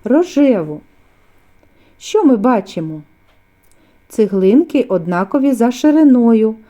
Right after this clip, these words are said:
але різні за довжиною. Тому, попри однакову кількість цеглинок, доріжка Богданчика довше,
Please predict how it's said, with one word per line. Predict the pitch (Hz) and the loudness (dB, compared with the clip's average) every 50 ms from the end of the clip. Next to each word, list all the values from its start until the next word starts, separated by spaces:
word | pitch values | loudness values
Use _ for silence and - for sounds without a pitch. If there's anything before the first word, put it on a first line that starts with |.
| _ _ _ _ _ | _ _ _ _ _
але | - 190 196 185 170 160 156 | -4 -4 -2 -2 -2 -4 -4
різні | 151 156 156 190 240 262 262 277 254 226 262 - - - _ _ | -4 -4 -2 -2 -2 2 4 4 2 2 2 -4 -12 -20 _ _
за | - 170 175 175 180 | -12 -6 -4 -4 -2
довжиною. | 185 214 240 247 226 233 269 262 247 247 233 208 180 156 147 147 151 _ _ _ _ _ - - - - - _ _ _ | 0 2 0 2 2 2 4 4 4 4 2 0 -2 -4 -8 -10 -14 _ _ _ _ _ -20 -20 -20 -20 -20 _ _ _
Тому, | - 226 226 226 226 | 2 4 4 4 4
попри | 220 - 214 208 208 - 196 196 | 2 0 -2 -2 -2 -2 0 0
однакову | 196 180 170 202 190 185 196 - 175 170 175 170 | 0 0 0 -2 -4 -4 -4 -6 -6 -6 -8 -10
кількість | - - 196 190 175 190 - 160 156 - - | -8 -4 -4 -4 -4 -4 -8 -10 -10 -12 -10
цеглинок, | - 160 156 175 160 151 156 196 285 370 370 277 - - - - - _ - | -8 -8 -8 -6 -6 -4 0 0 0 2 0 -2 -4 -6 -12 -20 -20 _ -10
доріжка | 190 180 190 190 185 180 175 - - - 160 147 | -4 -2 -2 0 0 -2 -6 -6 -10 -12 -10 -8
Богданчика | 147 151 151 165 151 160 170 226 311 359 - - 233 226 - 185 180 | -8 -10 -10 -10 -8 -4 -2 -2 -2 -2 -4 -6 -8 -6 -6 -6 -8
довше, | 175 170 180 202 220 214 190 190 - - - 147 151 | -6 -2 -2 0 0 0 -2 -4 -8 -14 -14 -14 -14